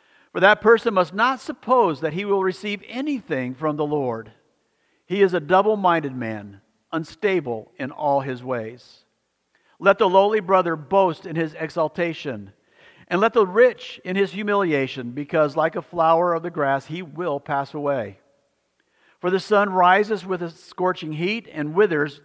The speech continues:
the grass. Its flowers fall and its beauty perishes, so also will the rich man fade away in the midst of his pursuits. Blessed is the man who remains steadfast under trial.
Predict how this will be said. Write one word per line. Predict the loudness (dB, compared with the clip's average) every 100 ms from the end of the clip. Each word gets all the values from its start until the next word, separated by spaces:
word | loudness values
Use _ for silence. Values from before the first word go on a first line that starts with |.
| -12
the |
grass. | -4 -2 -2 -4 -12 -20 _ _ _ _ _ _ -10
Its | -8
flowers | 2 6 6 4 0
fall | -2 2 2 2 -2
and | -4
its | -6
beauty | -6 -4 -4
perishes, | -4 -2 -2 -2 -6 -10 -12 -20
so | -6 -4
also | 0 2 0 -2 -4
will | -4 -6
the | -8
rich | -6 -6 -8
man | -10 -10 -10 -16 _ _
fade | -8 -8 -10 _ _ -10
away | -4 -2 -2 -4 -12 -12
in | -8
the | -6
midst | -4 -6 -8 -20 _ _ -14
of | -12
his | -12 -14
pursuits. | -16 -14 -14 -14 _ _ _ _ _ _ _ _ _ _ _ _ _ _ _ _ _ _ _ _ _ _ _ _ _
Blessed | -2 0 0 -6
is | -4
the | -4
man | -2 -2 -2
who | -4
remains | -4 -2 -2 -4
steadfast | -4 -4 -4 -2 -6 -6 -14 _ _ -12
under | -10 -10
trial. | -6 -4 -4 -6